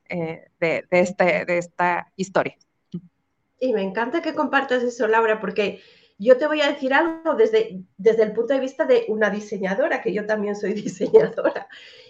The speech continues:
Speaker 2: Y recuerdo que cuando yo empecé en el mundo online, en realidad mi, mi enfoque era porque quería traer mi marca de joyas online. Y vi que era un mundo absolutamente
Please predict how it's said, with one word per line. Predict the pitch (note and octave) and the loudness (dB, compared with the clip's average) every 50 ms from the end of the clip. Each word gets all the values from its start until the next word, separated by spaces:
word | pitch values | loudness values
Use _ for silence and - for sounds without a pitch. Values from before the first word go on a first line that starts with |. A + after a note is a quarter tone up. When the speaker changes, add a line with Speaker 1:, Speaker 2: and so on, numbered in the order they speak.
| _ - | _ -4
Speaker 2:
Y | B3+ B3+ B3+ | 0 0 2
recuerdo | A3+ A#3+ A#3 A#3 A#3 B3 B3 B3+ D#4+ F4 F4 | 2 2 2 6 8 8 8 8 6 2 -2
que | G4+ - | -2 0
cuando | - C#4 B3+ A#3+ G#3+ G3+ | 2 2 2 2 2 4
yo | F#3+ A3 | 4 4
empecé | A3+ B3 C#4+ D4 D#4 F4 | 4 2 0 -2 -2 -2
en | D#4+ E4 | -2 -2
el | D#4+ D4+ | -2 -4
mundo | C#4+ D4+ D4+ C#4+ C#4 C4+ | -4 -6 -6 -4 -4 -2
online, | C4+ C4 C4+ C#4+ D4 D4+ C#4+ C#4 C#4 C#4+ - - | -2 -2 0 0 0 0 0 -2 -4 -6 -6 -4
en | A3 G#3 G#3+ G#3 | -4 -4 -2 -2
realidad | G#3 G#3 G3+ F#3+ F3+ F3+ G3+ A3 A#3 | -2 -2 -2 -2 -4 -2 -2 -2 -2
mi, | C4 C#4 C#4 C4 A3+ - - | -2 -2 -2 -2 -4 -6 -6
mi | G3+ G3+ G3+ G3 F#3+ E3+ F3+ - | -8 -6 -6 -4 -6 -6 -6 -8
enfoque | - F#3+ F3+ E3+ - _ - A#3+ - - - D#4 C#4+ D4+ D#4+ - | -8 -8 -8 -8 -6 _ 0 0 0 0 0 -2 -2 -2 -2 -4
era | - A#3+ G#3+ A3+ B3 C4 B3+ | -4 -2 -2 -2 -2 -2 -2
porque | C#4+ D4+ D4 - A3 A3 - | -4 -2 0 0 0 0 0
quería | G#3+ G3 F#3 G3+ A3 A#3+ A#3+ A#3 | -2 -2 0 0 0 0 0 0
traer | A#3+ B3+ B3+ B3+ B3+ C4 C4 B3+ | -2 -2 0 0 0 0 0 0
mi | A3+ G#3+ G#3 | 0 0 0
marca | G3+ G#3 G#3+ G#3+ G#3+ - A#3+ | 0 -2 -4 -4 -4 -6 -6
de | A#3+ A#3+ A#3 | -6 -6 -6
joyas | - - B3+ B3 B3 B3 C4 D4+ F4 F#4+ - - _ | -6 -4 -4 -2 -2 -2 -4 -6 -8 -10 -14 -18 _
online. | - G#3 F#3+ F#3 F#3 G#3 C4+ E4+ D#4 G3+ - - _ _ _ _ _ _ _ _ _ _ _ _ _ | -8 -6 -4 -2 -2 -2 -4 -4 -6 -8 -12 -20 _ _ _ _ _ _ _ _ _ _ _ _ _
Y | - A#3+ A3+ | -4 -2 -2
vi | A3 A#3+ C4 B3+ - | -2 -2 -4 -2 2
que | C#4+ C#4 | 2 4
era | C#4+ C#4+ D4+ D4+ D4+ - | 4 4 2 2 2 4
un | B3 B3 B3+ B3+ | 4 4 4 4
mundo | B3+ C4 C4+ C#4 C#4 C#4+ C#4 D4 D4+ D#4+ D4+ - | 2 2 2 2 2 2 2 2 2 2 0 -2
absolutamente | A#3+ A3+ - - B3+ A3 A#3+ B3 - A#3 B3 B3+ A#3+ A#3+ A#3 A#3+ A#3+ A#3+ A#3 - - | -4 -6 -2 0 2 2 2 0 0 0 2 2 2 2 2 2 4 4 2 2 -2